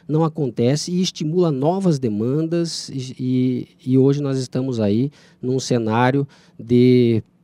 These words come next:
dificuldade e deficiência do Poder Judiciário por esse excesso. E o papel do juiz, então,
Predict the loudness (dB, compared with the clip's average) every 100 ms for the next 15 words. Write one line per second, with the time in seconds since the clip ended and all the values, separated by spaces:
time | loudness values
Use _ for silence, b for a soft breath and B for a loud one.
0 | _ -8 -8 -6 -10 -6 -2 0 0 -4
1 | -4 -6 -4 -4 -4 -8 -6 -4 -4 -6
2 | -6 -4 -4 -6 -10 -8 -6 -6 -8 -14
3 | -10 -12 -12 -14 -20 b b b -4 -4
4 | -2 -2 -2 -2 -2 -2 -4 -6